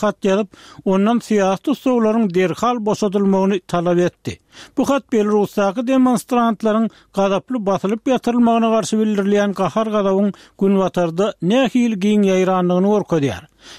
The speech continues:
Ýigirmi dokuz ýurtdan iki ýüz ýetmiş kanun çykarjy Maria Kolesnikowanyň we onuň oppozisiýadaky utgoşdurjy geňeşindäki iki günnäşiniň tutsak edilmeginden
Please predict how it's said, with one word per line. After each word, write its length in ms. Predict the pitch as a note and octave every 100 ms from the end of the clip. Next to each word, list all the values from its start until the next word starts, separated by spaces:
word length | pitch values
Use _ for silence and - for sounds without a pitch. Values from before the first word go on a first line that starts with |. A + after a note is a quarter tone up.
| -
Ýigirmi 340 | G3 G#3 G#3
dokuz 300 | F#3+ F#3+ C#4 C#4
ýurtdan 500 | C4+ A#3 - A#3+ G#3
iki 220 | F#3+ -
ýüz 120 | C4 A#3+
ýetmiş 400 | G#3 - C4+ B3+
kanun 440 | - B3 A3+ A3+ G#3
çykarjy 560 | - G#3 F#3+ E3 A#3+ - -
Maria 400 | F#3+ G#3 A#3 A3+
Kolesnikowanyň 1000 | - G3+ B3+ C4 B3+ - A#3+ A#3+ A3+ A3+ G#3+
we 80 | A3 F#3+
onuň 200 | F#3+ A3+ A#3
oppozisiýadaky 1000 | G#3 - F#3+ B3+ B3+ B3 G#3+ A3 G3+ A#3 A3 - _
utgoşdurjy 720 | A3 - A3+ F#3+ - F3 A3+
geňeşindäki 840 | C4 B3+ A#3 A#3+ A#3 A#3 A3+ - A3 -
iki 220 | F#3+ -
günnäşiniň 600 | C4+ C4+ B3+ G#3 A3 A#3
tutsak 400 | - G3 - C4
edilmeginden 720 | B3+ A3 A#3 A3 G#3 G#3 G#3+